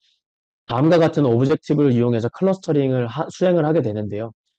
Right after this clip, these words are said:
이 엑스아이 샘플을 가장 잘 대변하는 센트로이드를 찾는 문제입니다. 여기서 에스아이는 원합 벡터고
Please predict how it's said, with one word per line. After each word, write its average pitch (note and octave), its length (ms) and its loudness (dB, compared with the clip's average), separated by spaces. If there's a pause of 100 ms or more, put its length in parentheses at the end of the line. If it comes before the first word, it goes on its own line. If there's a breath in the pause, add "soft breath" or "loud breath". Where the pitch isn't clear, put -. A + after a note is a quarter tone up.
(260)
이 D3 180 2
엑스아이 B2+ 720 0
샘플을 F3+ 600 0
가장 D3+ 440 0
잘 D#3+ 360 0
대변하는 C#3+ 1040 0
센트로이드를 F#3 680 0
찾는 E3+ 260 -2
문제입니다. G#2+ 560 -6 (100)
여기서 A2+ 280 -4
에스아이는 A2+ 640 -2
원합 A2+ 380 -2
벡터고 B2+ 540 -4